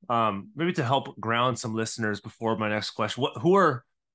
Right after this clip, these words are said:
i-, if you can introduce a couple of these major thinkers that you interact with in the book and some of these major theories, just so they kinda get a taste of, okay, this is what he's talking about. This is who he's, this is who he's talking about. Some of the trends, maybe some people that they may know, some people they may not know, and the, the trends that they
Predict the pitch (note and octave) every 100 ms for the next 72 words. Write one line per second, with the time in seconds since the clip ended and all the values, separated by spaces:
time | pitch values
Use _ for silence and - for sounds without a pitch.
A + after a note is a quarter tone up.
0 | _ _ _ _ - A#2+ C3+ E3 D#3+ D#3+
1 | C#3+ B2 C#3 B2+ C3 C#3 C3+ A#2+ A#2+ A2+
2 | B2 A#2 A#2 A#2 A2+ A#2+ A2 A#2+ G2+ A2
3 | A#2 A2 A2+ A2 - G#2+ A2+ G2+ G2+ G#2
4 | - A#2 A2 G#2 A2 G#2 G2+ - G#2 G2+
5 | G2 - - - _ - F3 - F3 B2+
6 | D#3 C#3+ B2 A2 - C3+ B2 B2 A2+ C#3
7 | B2+ B2+ C#3 B2 A#2 - D3 C3+ C#3 C3
8 | B2+ A#2 G#2+ G#2+ G#2 G2 - D3 D3 C3
9 | C3+ - C3 A#2 B2 A#2 A2+ - A#2 G2+
10 | - A#2+ A2+ A2+ - - - - _ -
11 | C#3 C#3+ D#3+ C#3 - _ E3 E3 C#3 G#2+
12 | B2+ B2 C3+ C#3+ D#3 C3 C#3 C3 A#2 A2+
13 | A2+ A2+ A2 G#2 G#2 G#2 G2+ A2 A#2+ -
14 | A#2+ A#2 A2+ G#2 G2+